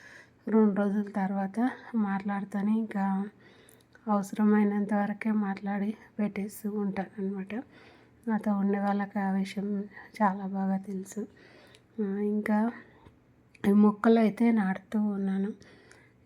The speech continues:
ఇది వచ్చేసి మెరూన్ గులాబీ ఉంటుంది కదా, అదొకటి, సన్నజాజి పూల మొక్క ఒకటి, ఒకటి ఏంటంటే నందివర్ధనం, ముద్ద నందివర్ధనం ఉంటుంది కదా, ఆ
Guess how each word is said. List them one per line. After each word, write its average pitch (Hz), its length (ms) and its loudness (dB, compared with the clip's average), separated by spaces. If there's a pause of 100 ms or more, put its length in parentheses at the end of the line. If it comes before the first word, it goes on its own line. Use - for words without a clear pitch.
(100)
ఇది 226 220 4
వచ్చేసి 277 840 4 (100)
మెరూన్ 226 760 10 (240)
గులాబీ 220 540 4
ఉంటుంది 196 440 -4
కదా, 220 200 -2 (560)
అదొకటి, 214 580 2
సన్నజాజి 208 720 2
పూల 196 680 -2
మొక్క 196 340 -6
ఒకటి, 208 440 -2 (600)
ఒకటి 226 320 0
ఏంటంటే 214 1080 2
నందివర్ధనం, 214 1080 4 (640)
ముద్ద 220 360 4
నందివర్ధనం 208 920 4
ఉంటుంది 190 360 -4
కదా, 190 260 0 (580)
ఆ 208 160 4